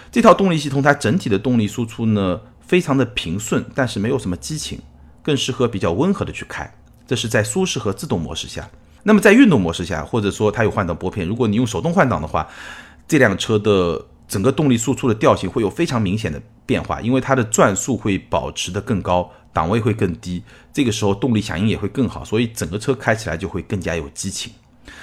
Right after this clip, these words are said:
那正常情况下呢，两种驾驶模式适应两种不同的使用工况，其实挺好的。但是呢，我觉得有一个小的 bug 在什么地方呢？就是说，如果我是在正常的驾驶过程中突然要超个车，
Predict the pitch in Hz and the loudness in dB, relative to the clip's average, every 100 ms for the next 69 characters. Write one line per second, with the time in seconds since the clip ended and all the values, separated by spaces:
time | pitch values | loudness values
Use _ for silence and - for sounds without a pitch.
0 | - - - 165 302 208 113 95 104 95 | -18 -14 -4 0 4 4 2 0 0 0
1 | 92 90 87 - 90 110 87 95 87 82 | 0 2 0 -2 -2 -2 -2 -2 -2 -6
2 | 80 82 90 - 107 95 82 98 87 78 | -6 -6 -6 -6 -4 -2 -2 -2 -4 -4
3 | 107 85 87 90 - 80 80 101 95 80 | -6 -4 -4 -4 -6 -8 -6 -6 -4 -6
4 | 123 - 110 - - - - - - 240 | -8 -6 -6 -6 -10 -14 -20 -20 4 6
5 | 220 220 202 196 - - - - - 117 | 6 6 6 6 2 -18 -20 -20 -2 2
6 | 92 107 147 175 87 101 127 - 95 82 | 2 2 4 4 2 0 -2 -2 -4 -4
7 | 87 - 104 - - - 76 90 85 78 | 2 4 4 -2 -8 -8 -8 -8 -8 -8
8 | 80 - 185 240 247 - - - - - | -6 0 4 6 4 0 -18 -20 -20 -20
9 | - - 110 139 190 - 113 98 98 87 | -20 -8 0 0 0 0 2 4 2 -2
10 | - 107 110 107 - 220 110 - 80 92 | -4 0 0 0 0 0 0 -4 -6 -4
11 | 90 - 107 - - 95 92 80 78 95 | -2 2 2 0 -6 -6 -6 -8 -6 -6
12 | 92 - - - 285 147 92 82 - 85 | -6 -12 -14 -4 2 2 2 -4 -6 -8
13 | - - 78 | -8 -10 -10